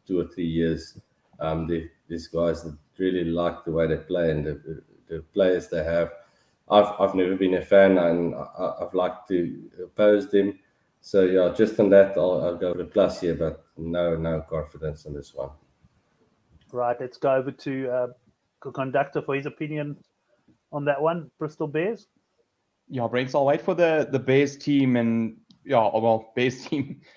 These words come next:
Speaker 3: until I, I won't really, we won't really worry too much about the San Francisco team, but I'll wait for the Bears team to be released before I take this bet. But I'm very, I very much like the minus. Uh, San Francisco are, are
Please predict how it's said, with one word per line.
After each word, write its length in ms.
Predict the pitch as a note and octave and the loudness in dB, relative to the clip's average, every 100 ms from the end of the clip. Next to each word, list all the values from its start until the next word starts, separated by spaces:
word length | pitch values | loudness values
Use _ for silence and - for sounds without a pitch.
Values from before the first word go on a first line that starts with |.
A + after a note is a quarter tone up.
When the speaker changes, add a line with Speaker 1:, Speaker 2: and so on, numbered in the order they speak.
| _ | _
Speaker 3:
until 300 | C3+ C3+ D3+ | -4 -2 2
I, 160 | C3+ B2 | 2 4
I 100 | A#2 | 4
won't 220 | B2+ C#3+ | 4 2
really, 340 | B2 A#2+ A#2 - | 0 -2 -4 -6
we 180 | B2+ B2 | -4 -4
won't 200 | - C3+ | -2 -2
really 160 | C#3+ C#3+ | 0 2
worry 220 | A#2 A#2 | 4 4
too 120 | A#2 | 2
much 140 | B2 B2 | -4 -2
about 160 | A2+ | -2
the 60 | A2 | -2
San 160 | B2 A#2+ | -4 -2
Francisco 400 | A#2+ A#2+ A2+ A#2 | -4 -2 -2 -2
team, 160 | B2 | -6
but 80 | A2+ | 0
I'll 260 | A2+ A2+ - _ _ _ _ | 0 0 -6 _ _ _ _
wait 180 | - D3+ | -4 -4
for 60 | D#3 | -2
the 80 | C3 | 0
Bears 300 | A#2+ B2+ B2 | 0 0 -2
team 420 | C3+ A#2+ A#2 - | -2 -2 -2 -8
to 100 | - | -6
be 100 | A#2 | -2
released 500 | A2+ A#2 A#2+ - _ A#2+ | 0 -2 -4 -10 _ -10
before 360 | A#2 - C#3 A#2+ | -8 -2 0 2
I 160 | A2 | 0
take 200 | - A#2+ | 0 -6
this 120 | A#2 | -6
bet. 240 | - A#2 A2+ | -6 -6 -4
But 80 | A#2+ | 0
I'm 380 | A#2 B2 A2+ A#2 | 0 0 -4 -2
very, 500 | C3 B2+ B2+ A#2+ - | -2 0 -2 -4 -2
I 260 | A2+ A#2 A#2+ | 0 2 2
very 100 | B2+ | 0
much 220 | C3 - | -2 0
like 240 | A#2 - | -2 0
the 320 | A#2 A2+ A2 A2+ | 2 4 4 2
minus. 520 | A2+ A#2+ C#3 - - _ _ _ _ | -4 -4 -6 -12 -20 _ _ _ _
Uh, 760 | B2 A#2+ A#2+ B2 B2 B2 B2 B2+ | 2 4 6 4 4 2 2 0
San 220 | B2+ D3 | -2 -2
Francisco 340 | D3 C#3 D3 | -2 0 4
are, 320 | C3 A#2+ A#2 - _ | 6 6 6 2 _
are 260 | G#2+ A2+ A#2+ | 4 6 4